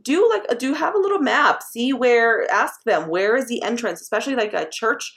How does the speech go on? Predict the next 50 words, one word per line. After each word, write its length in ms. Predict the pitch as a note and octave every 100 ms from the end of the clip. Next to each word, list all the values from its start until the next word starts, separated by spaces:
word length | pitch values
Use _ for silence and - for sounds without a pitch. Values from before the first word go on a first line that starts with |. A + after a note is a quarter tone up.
| - -
drop-offs 540 | B3 B3 C4 C4 C4+
and 100 | C4
stuff 240 | - C4
like 160 | - C4
that. 260 | C4 B3+ - - - -
Those 380 | A#3 B3 C4+
may 180 | A#3 A#3
not 280 | G#3+ A3 G#3+
have 340 | - G#3+ A#3+
a 80 | G3+
very 380 | F#3 F#3+ G3+ -
easily, 720 | F#3 G3+ G3+ G#3 G#3 G3 G3 - - -
uh, 460 | F#3+ F3+ - F3 -
like, 180 | - F3+
an 60 |
easy 380 | - G#3 G3+ G3+
warehouse 1000 | E3 F#3+ F#3+ G3+ F#3+ F3+ F3+ F3+ - -
type 220 | - F#3
of 100 | F3+
entrance 380 | F3 F3 F#3 F3+
that 100 | D#3
you 100 | E3+
can 160 | F3 F3
back 240 | E3 D#3+
up 200 | E3+ E3+
to. 300 | - A3+ C#4+ - - -
Um, 260 | G3 F#3 F3
so 500 | - F3+ F3 E3+ D#3+ -
ask 380 | - F4+ - -
them, 140 | E3
because 380 | D#3+ D#3 E3+ D#3
if 200 | D3 D3
you 200 | F3+ A3+
are 180 | A#3+ A3+
going 260 | - G3 G3+
to 60 |
have 220 | F#3+ F#3+ F3+
to 80 |
park 340 | F3+ G#3+ G3 -
your 100 | D#3+
car 560 | - C#4 G3+ E3 E3+ - - -
and 160 | G#3 G3
then 100 | F#3+
carry 440 | - A#3 C4 A3
all 120 | F#3 F#3+
that 220 | E3+ -
stuff, 380 | - A#3 E3+ F#3
that's 240 | A#3 -
very 260 | A#3+ A#3 A3
heavy. 480 | A3+ G#3 D3 C#3+